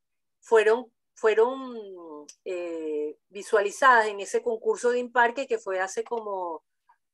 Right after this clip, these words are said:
como un, uno o, o dos años antes de la pandemia. La resolución del concurso, se, la, la muestra de, de los distintos concursantes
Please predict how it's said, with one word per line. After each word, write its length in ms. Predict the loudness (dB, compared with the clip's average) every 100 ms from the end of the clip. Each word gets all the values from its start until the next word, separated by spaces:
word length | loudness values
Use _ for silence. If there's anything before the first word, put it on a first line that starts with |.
| _
como 480 | -14 -10 -8 -6 -8 -8
un, 240 | -10 -12 -6
uno 340 | -4 -2 0 0
o, 600 | 0 -2 -4 -8 -12 -12
o 180 | -6 -2
dos 220 | -2 2
años 260 | 2 2 0
antes 360 | 0 0 -2 0
de 80 | 0
la 120 | 0
pandemia. 580 | -4 -2 -4 -4 -10 -14 _ -20 _ _ _ _ _
La 180 | 0 0
resolución 960 | 2 0 2 0 -2 0 2 2 -2 -2
del 260 | -4 -4
concurso, 580 | -2 -2 2 0 0 -4
se, 680 | -4 0 2 2 -2 -8 -12
la, 200 | -4 -4 0
la 160 | 0
muestra 600 | 2 2 0 -2 -10 -12 -12 _ _
de, 580 | -12 -8 -6 -6 -8 -10 _ _
de 100 | -6
los 180 | -6 -8
distintos 480 | -12 -14 -10 -6 -4
concursantes 920 | -4 -4 -6 -2 -4 -2 -6 -6